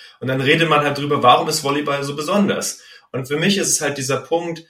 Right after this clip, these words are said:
dass du das Spiel immer zu Ende spielen musst. Du musst halt dreimal fünfundzwanzig Punkte bekommen, sonst verlierst du.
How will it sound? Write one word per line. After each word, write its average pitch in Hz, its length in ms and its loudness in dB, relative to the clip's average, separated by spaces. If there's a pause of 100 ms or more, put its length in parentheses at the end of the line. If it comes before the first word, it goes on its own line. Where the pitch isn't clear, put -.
(240)
dass 139 160 -2
du 147 80 -4
das 131 120 -2
Spiel 160 380 -4
immer 156 300 0
zu - 180 -4
Ende 160 240 -2
spielen 139 400 -2
musst. 147 580 0
Du 120 60 -8
musst 143 360 -2
halt 147 320 -2
dreimal 139 320 2
fünfundzwanzig 139 580 -4
Punkte 196 240 -4
bekommen, 175 640 -2
sonst 135 260 -4
verlierst 113 440 -2
du. 85 220 -12